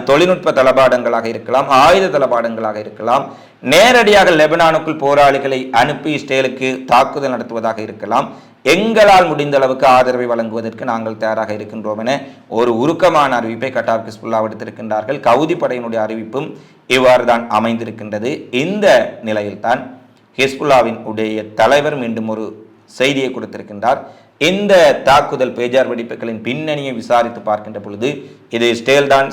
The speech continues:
செய்திருக்கின்றார்கள் என்பதை நாங்கள் உறுதிப்படுத்தி இருக்கின்றோம். அதற்கான பல ஆதாரங்கள் கிடைத்திருக்கின்றன. அமெரிக்க ஊடகங்கள் கூட இஸ்ரேல் இதை செய்திருக்கின்றார்கள் என்பதை உறுதிப்படுத்தி செய்தியை வெளியிட்டிருக்கின்றார்கள். இந்த தாக்குதலுக்கு யாரும் எதிர்பாராத வகையில்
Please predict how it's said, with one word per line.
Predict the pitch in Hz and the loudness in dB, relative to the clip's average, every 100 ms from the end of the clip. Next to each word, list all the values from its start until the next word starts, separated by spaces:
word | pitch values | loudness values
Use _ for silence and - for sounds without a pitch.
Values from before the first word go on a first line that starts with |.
| - | -4
செய்திருக்கின்றார்கள் | 120 120 131 123 117 110 101 101 | -4 -2 -4 -4 -4 -2 -2 -6
என்பதை | 101 104 120 113 | -8 -6 -4 -4
நாங்கள் | 110 107 | -6 -8
உறுதிப்படுத்தி | 107 139 135 110 107 | -6 -6 -6 -8 -10
இருக்கின்றோம். | 101 101 104 120 139 - - _ 123 | -14 -14 -4 -4 -4 -10 -20 _ 2
அதற்கான | 131 156 - 131 120 | 2 2 2 2 2
பல | 117 113 135 | 2 4 4
ஆதாரங்கள் | 151 139 120 117 | 4 4 0 -6
கிடைத்திருக்கின்றன. | 113 107 104 101 101 101 110 151 - - _ - 151 | -4 -6 -8 -12 -12 -8 -6 -6 -8 -20 _ 0 2
அமெரிக்க | 226 233 175 165 | 2 2 2 2
ஊடகங்கள் | 202 190 175 151 131 | 4 2 2 0 0
கூட | 123 151 156 | 0 0 0
இஸ்ரேல் | 151 139 | -2 -4
இதை | 127 120 127 | -2 -6 -6
செய்திருக்கின்றார்கள் | 123 120 113 113 110 104 107 | -6 -8 -8 -4 -4 -4 -8
என்பதை | 107 131 127 | -6 -6 -4
உறுதிப்படுத்தி | 143 160 156 123 117 131 123 | -4 -6 -4 -6 -8 -14 -10
செய்தியை | 117 117 117 | -8 -6 -8
வெளியிட்டிருக்கின்றார்கள். | 107 107 107 107 101 98 95 92 113 - - - _ _ 120 | -8 -12 -14 -16 -16 -10 -8 -8 -8 -10 -14 -20 _ _ -4
இந்த | 139 143 - - | -2 0 -2 2
தாக்குதலுக்கு | 113 104 - 110 85 - 113 - - - _ - 127 | 2 0 -10 -12 -12 -12 -10 -10 -14 -20 _ -2 4
யாரும் | 156 185 196 196 - 135 | 6 8 6 2 0 0
எதிர்பாராத | 135 190 202 170 147 131 120 113 | 2 0 4 4 6 6 4 0
வகையில் | 107 104 113 | -4 -6 -8